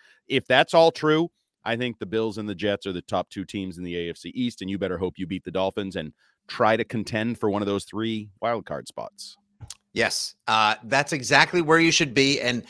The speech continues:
Speaker 2: it seems as though, you know, people mentioning that the Patriots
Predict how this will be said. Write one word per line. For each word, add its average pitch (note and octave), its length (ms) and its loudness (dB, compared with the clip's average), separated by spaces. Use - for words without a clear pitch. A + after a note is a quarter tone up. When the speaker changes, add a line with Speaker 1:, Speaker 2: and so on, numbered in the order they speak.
Speaker 2:
it C#3 180 2
seems E3 420 2
as D3+ 140 -6
though, C#3 400 6
you B2+ 100 -2
know, G#2+ 140 0
people B2+ 600 0
mentioning A#2+ 480 -4
that A2 120 -6
the G#2 80 -12
Patriots A#2+ 640 -4